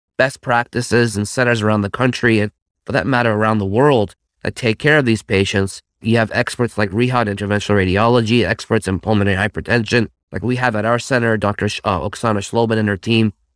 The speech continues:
um, are obviously among the forefront experts at this, cardiac surgeons. You have, um, diagnostic radiologists, you have heart failure cardiologists, because really it takes a whole team to recognize the disease,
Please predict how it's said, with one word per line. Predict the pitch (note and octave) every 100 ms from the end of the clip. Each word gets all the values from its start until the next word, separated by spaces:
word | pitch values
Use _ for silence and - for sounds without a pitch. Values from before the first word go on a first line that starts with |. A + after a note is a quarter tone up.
| _ _
um, | G#2 G#2 F#2+
are | G#2+
obviously | A2 G#2+ - A2 A2 G2+
among | A#2+ A#2+
the | G#2+
forefront | - B2+ A#2 B2+ A2+
experts | A2+ - A#2 G#2+
at | A2 -
this, | A2+ -
cardiac | A2+ G#2 F#2+
surgeons. | - C3+ A#2 A#2+ A#2+ G#2 - _ G#2
You | A2+
have, | A2+ G#2+ G2+
um, | G#2+ G2 F2 - _
diagnostic | - A2 G#2 A2+ A#2+ A#2+
radiologists, | A#2 A#2 A2 A2 A2+ G2+ A2 -
you | A2
have | G2 -
heart | B2 A2
failure | B2+ A2
cardiologists, | G2 G#2+ G#2+ G2+ G#2 G#2+ F#2 G#2+ - - _ _ _ _
because | A2 A#2+
really | C3 F3 D#3+
it | A#2+
takes | D#3 C#3+
a | A#2+
whole | B2 A#2
team | - C3+ C3+ B2+
to | A2 A#2 G#2+ - _ _
recognize | G#2+ C#3+ D#3 C3+ C3 A#2
the | A#2
disease, | A#2 G#2+ A#2 A#2 A2+ -